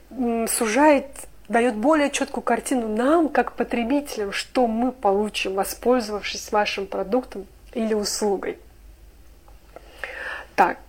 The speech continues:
смотрю ваши, основную мысль сказала, смотрю ваши комментарии, к-, которые пришли после этого.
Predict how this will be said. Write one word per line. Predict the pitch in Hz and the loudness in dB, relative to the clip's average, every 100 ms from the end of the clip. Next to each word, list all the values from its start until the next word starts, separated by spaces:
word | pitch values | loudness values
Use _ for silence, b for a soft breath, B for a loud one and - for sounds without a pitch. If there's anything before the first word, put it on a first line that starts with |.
| - | -12
смотрю | - 214 208 262 320 262 | -4 -2 0 2 2 6
ваши, | 233 247 - 226 214 214 - - | 4 4 0 2 2 -2 -8 -12
основную | - 233 247 302 | -2 0 4 4
мысль | 247 247 | 2 2
сказала, | 240 - 240 202 196 | 0 2 2 2 0
смотрю | 196 226 - 294 | 0 -2 2 4
ваши | 254 240 - 226 208 B B B B B B | 6 4 2 -4 -4 B B B B B B
комментарии, | - 220 220 - 262 294 277 233 - | -2 0 0 6 8 8 6 0 -4
к-, | - 226 214 208 208 202 208 | -2 2 4 4 4 2 0
которые | 208 202 240 247 | -2 0 0 0
пришли | - 196 - 240 | -4 -8 -4 -6
после | - 214 233 240 - 247 220 196 | -2 2 2 0 -2 0 0 0
этого. | 190 190 185 190 196 196 | -2 -4 -4 -4 -4 -6